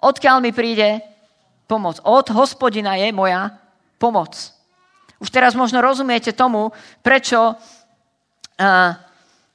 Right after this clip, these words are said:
prečo aj Jeruzalém bol postavený na hore. A to bolo vlastne to miesto, tá hora, kde Abraham, e, mal obetovať svojho syna Izáka. Presne na tej hore, e, potom obetoval Dávid.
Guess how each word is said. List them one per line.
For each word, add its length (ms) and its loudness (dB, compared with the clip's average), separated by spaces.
prečo 320 0
aj 320 2
Jeruzalém 500 0
bol 140 -2
postavený 720 -6
na 160 -2
hore. 260 -2
A 140 -14
to 80 0
bolo 160 0
vlastne 320 -2
to 80 -6
miesto, 640 -6
tá 160 -2
hora, 400 0
kde 240 -6
Abraham, 560 -2
e, 320 -2
mal 240 0
obetovať 540 0
svojho 240 -4
syna 180 -10
Izáka. 400 -6
Presne 320 -6
na 160 -4
tej 320 -2
hore, 380 0
e, 40 -20
potom 320 -4
obetoval 500 0
Dávid. 480 -2